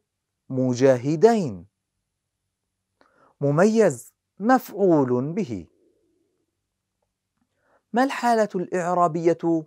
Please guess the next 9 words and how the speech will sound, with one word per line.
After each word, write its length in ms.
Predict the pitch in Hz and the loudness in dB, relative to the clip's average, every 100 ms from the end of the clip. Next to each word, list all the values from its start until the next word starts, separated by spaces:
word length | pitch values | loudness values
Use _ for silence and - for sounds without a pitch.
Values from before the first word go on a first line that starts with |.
| _ _ _ _ | _ _ _ _
للمفعول 840 | 185 202 185 180 - 165 160 147 139 | -2 -2 0 -4 -6 -2 0 2 0
به؟ 420 | 131 110 98 - _ _ _ _ _ _ _ _ _ _ _ _ 110 | -2 -4 -10 -12 _ _ _ _ _ _ _ _ _ _ _ _ -8
مبدع، 520 | 131 139 139 180 - _ _ _ _ _ _ _ | -6 -2 4 4 2 _ _ _ _ _ _ _
منصوب 640 | 180 226 202 - 208 196 165 165 156 135 120 | 0 0 0 0 4 4 4 -2 -2 -4 0
دائمًا. 640 | 131 135 113 98 87 85 _ _ _ _ _ _ _ _ _ _ _ _ _ 185 | 2 2 -2 -10 -14 -18 _ _ _ _ _ _ _ _ _ _ _ _ _ 2
ما 140 | 254 | 4
علامة 500 | 202 208 185 175 170 | 4 2 0 -2 -4
نصب 400 | 156 156 175 - _ _ _ _ _ _ _ _ _ _ 127 | -6 -6 -8 -10 _ _ _ _ _ _ _ _ _ _ -10
مجاهدين؟ 1200 | 139 156 135 139 110 120 113 117 156 131 90 | -6 -4 -2 -2 -4 -8 -4 -2 -2 -4 -10